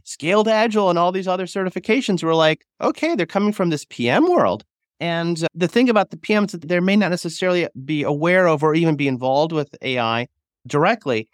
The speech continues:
So the call out for your listeners is that we're thinking about bringing in just a specific A I for project managers course. That's not about the methodology. It's more of everything that you need to know about A I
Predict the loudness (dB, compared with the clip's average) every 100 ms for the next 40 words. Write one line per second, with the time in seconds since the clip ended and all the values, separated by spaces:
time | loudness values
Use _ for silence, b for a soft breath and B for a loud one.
0 | b -2 2 2 0 -2 2 4 2 2
1 | 0 2 0 -2 -4 -6 -8 -4 -2 0
2 | -2 0 -2 0 0 2 0 -2 0 2
3 | 2 2 0 -2 _ -6 -4 -6 -6 -2
4 | 0 0 0 2 4 4 2 -2 -2 0
5 | 0 -2 -8 -6 -4 -4 -6 -2 0 0
6 | -4 B -8 0 4 4 2 2 2 2
7 | 2 2 2 0 -4 -4 0 0 -2 _
8 | _ _ -4 -2 2 0 0 2 2 2
9 | 0 0 2 2 2 2 0 0 -2 -4